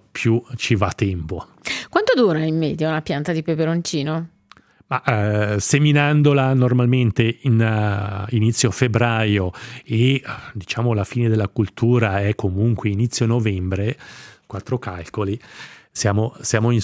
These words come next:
Speaker 1: in giro ai sei mesi normalmente.
Speaker 2: Qualcuno ci chiede come deve fare a potare la sua pianta.
Speaker 1: Mai potato un peperoncino, non, eh,
Speaker 2: Non vanno potati?
Speaker 1: non vanno potati, no.
Speaker 2: Non vanno potati.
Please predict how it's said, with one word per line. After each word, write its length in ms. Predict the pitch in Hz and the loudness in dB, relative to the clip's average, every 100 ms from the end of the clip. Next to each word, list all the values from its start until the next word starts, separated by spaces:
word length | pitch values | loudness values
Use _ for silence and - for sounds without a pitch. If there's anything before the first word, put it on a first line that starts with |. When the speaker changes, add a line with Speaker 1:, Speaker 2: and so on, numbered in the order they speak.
| - | -2
Speaker 1:
in 100 | 147 | -2
giro 240 | 107 123 120 | 0 2 0
ai 80 | 101 | -2
sei 180 | 101 | -4
mesi 460 | 95 127 104 95 104 | -2 0 0 -2 -2
normalmente. 1040 | 107 98 104 104 101 101 95 85 - 87 - _ _ - - - _ _ _ _ _ _ | -2 0 2 2 2 0 -2 -6 -10 -12 -14 _ _ -16 -16 -16 _ _ _ _ _ _
Speaker 2:
Qualcuno 340 | 202 190 247 262 | -2 2 2 2
ci 140 | 247 | 0
chiede 460 | - 190 185 226 - | 2 0 2 0 0
come 320 | 220 220 214 | 0 2 2
deve 260 | 202 208 | 2 2
fare 480 | 214 180 165 170 190 | 0 -2 0 0 0
a 80 | 196 | -2
potare 560 | - 175 156 143 151 165 | -2 -2 0 -2 -2 -2
la 100 | 160 | -2
sua 160 | - | -4
pianta. 640 | - 87 - - - 160 180 _ _ _ _ _ _ _ _ _ _ _ - _ _ _ _ - | -6 -8 -8 -8 -6 -8 -8 _ _ _ _ _ _ _ _ _ _ _ -20 _ _ _ _ -10
Speaker 1:
Mai 420 | 101 98 110 139 | -6 -2 0 0
potato 400 | 123 101 113 - | 0 -2 -2 -2
un 60 | 98 | 0
peperoncino, 640 | 107 104 95 92 98 90 | 0 0 0 -2 -4 -4
non, 260 | 98 107 107 | 0 0 0
eh, 240 | 107 107 | -2 -2
Speaker 2:
Non 200 | 104 208 | 0 0
vanno 240 | 208 226 233 | 2 2 2
potati? 460 | 214 170 151 139 | 0 0 -2 0
Speaker 1:
non 120 | 123 110 | 2 2
vanno 260 | 104 92 | 0 -2
potati, 440 | 90 92 87 - 87 | -6 -8 -12 -14 -16
no. 140 | - | -10
Speaker 2:
Non 220 | 185 190 | 0 2
vanno 260 | 170 165 170 | 4 2 0
potati. 580 | 190 175 151 151 - | 0 -2 -2 -4 -4